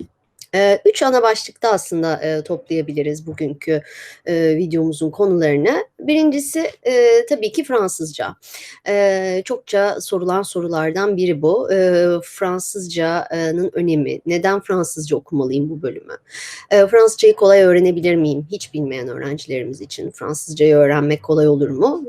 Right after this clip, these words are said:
Ve lisans derslerini takip etmekte herhangi bir zorluk çeker miyim? Birinci ana konumuz aslında Fransızca çevresinde olacak. İkinci konu,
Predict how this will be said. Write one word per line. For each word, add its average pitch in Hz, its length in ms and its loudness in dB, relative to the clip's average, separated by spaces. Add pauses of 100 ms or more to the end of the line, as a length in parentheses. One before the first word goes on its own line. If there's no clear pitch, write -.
Ve 247 260 4
lisans 208 400 -2
derslerini 156 400 -4
takip 196 320 -2
etmekte 147 480 -2
herhangi 180 280 2
bir 196 60 -2
zorluk 170 360 0
çeker 165 380 -2
miyim? - 280 -12
Birinci 254 580 -2
ana 185 220 2
konumuz 165 380 -2
aslında 185 340 -2
Fransızca 143 540 -6
çevresinde 123 580 -12
olacak. - 460 -18 (680)
İkinci 359 420 6
konu, 349 440 2